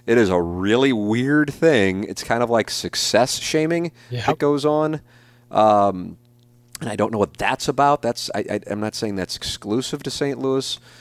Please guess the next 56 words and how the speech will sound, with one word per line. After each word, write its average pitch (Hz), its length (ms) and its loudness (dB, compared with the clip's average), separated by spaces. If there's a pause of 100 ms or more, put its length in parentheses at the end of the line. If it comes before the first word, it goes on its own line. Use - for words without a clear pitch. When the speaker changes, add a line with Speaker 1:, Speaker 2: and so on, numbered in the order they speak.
(400)
Speaker 1:
but, - 400 2
uh, 95 200 2
we 92 80 -2
talked 117 220 -2
about 92 200 0
that 113 180 2
on 127 100 2
the, 120 160 -8
on 117 140 -2
the 113 60 -4
podcast 120 600 -2
as 101 120 -6
well. 110 320 2
Like, 95 240 -6
"Oh, 113 260 -4
well, 98 200 -8
he 95 120 -10
thinks 98 300 -14
he's 104 160 -10
so 92 160 -10
great 104 320 -6
because 92 180 -14
he's 98 180 -10
making 92 380 -10
money," 107 260 -6
or, 92 80 -10
"She 98 220 -10
thinks 95 180 -14
she's 107 200 -12
so - 120 -10
great." 101 200 -10
It's 104 100 -16
just - 140 -14
like, 113 120 -10
well, 113 180 -12 (200)
I 117 60 -18
mean, 117 180 -14
they 113 100 -14
made 107 220 -12
money. 117 300 -12
Good 123 340 -10
for 101 140 -16
the, 95 120 -14
like, 101 220 -12
wouldn't 139 300 -8
you 139 40 -12
be 127 140 -10
happy? 208 500 -6
I - 140 -8
mean, 117 220 -6 (1400)
especially, 131 540 2
like, 107 180 2
if - 100 -6
you're 107 140 2
in 95 100 0
an 87 100 -8